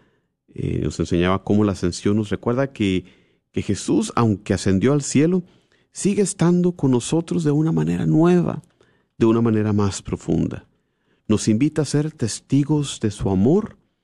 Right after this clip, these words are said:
y a llevar su mensaje de salvación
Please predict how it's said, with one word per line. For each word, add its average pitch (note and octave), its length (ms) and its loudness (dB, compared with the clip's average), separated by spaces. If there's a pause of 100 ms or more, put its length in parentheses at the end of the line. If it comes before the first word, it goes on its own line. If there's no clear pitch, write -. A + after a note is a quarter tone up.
(800)
y A2 100 0
a G#2+ 40 4
llevar A2 720 0 (180)
su - 220 2
mensaje A2+ 800 0 (600)
de G2 80 0
salvación F2 760 -2